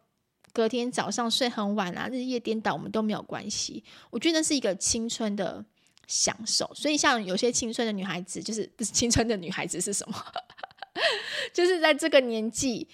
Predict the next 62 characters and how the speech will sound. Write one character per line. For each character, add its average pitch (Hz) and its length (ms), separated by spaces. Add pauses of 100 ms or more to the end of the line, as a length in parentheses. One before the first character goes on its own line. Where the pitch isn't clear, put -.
(180)
的 233 120
女 220 180
孩 196 220
子， 247 300
我 220 140
都 254 140
会 302 140
跟 254 120
她 262 100
们 240 120
讲 180 140
说 208 160
：“没 226 120
关 262 160
系， 294 160
你 247 80
就 220 100
去 240 100
享 202 280
受 226 240
你 180 80
的 110 120
青 185 260
春， - 300 (420)
你 233 340
觉 247 160
得 240 240
你 214 180
该 247 220
怎 185 160
样 214 180
过 214 180
你 185 120
自 - 80
己 135 100
的 175 60
生 185 260
活。” - 160
我 - 100
觉 254 160
得 269 60
那 302 140
是 269 280 (920)
她 240 120
们 226 160
可 208 160
以 185 360 (180)
决 - 240
定 - 320
的， - 180 (280)
不 220 80
要 226 100
去 247 140
辜 220 200
负 202 300
自 220 140
己 180 160
青 185 200
春 156 180
的 - 100
时 - 240
候。 - 180